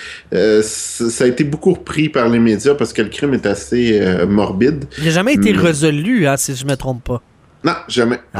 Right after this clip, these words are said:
Speaker 2: Ah.
Speaker 1: n'a jamais trouvé de
Speaker 2: Ça, ça
Speaker 1: tueur,
Speaker 2: pique la
Speaker 1: donc.
Speaker 2: curiosité.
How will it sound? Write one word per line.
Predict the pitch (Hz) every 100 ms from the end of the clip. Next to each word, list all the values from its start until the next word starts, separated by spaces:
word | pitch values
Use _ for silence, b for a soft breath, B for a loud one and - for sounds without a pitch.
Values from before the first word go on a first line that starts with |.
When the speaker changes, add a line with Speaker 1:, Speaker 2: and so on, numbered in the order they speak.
| 104
Speaker 2:
Ah. |
Speaker 1:
n'a | 151 147
jamais | 120 107 104
trouvé | - 101 95
de | -
Speaker 2:
Ça, | 214
ça | 175
Speaker 1:
tueur, | 160
Speaker 2:
pique | 175 180
la | 160
Speaker 1:
donc. |
Speaker 2:
curiosité. | 160 139 135 127 123 -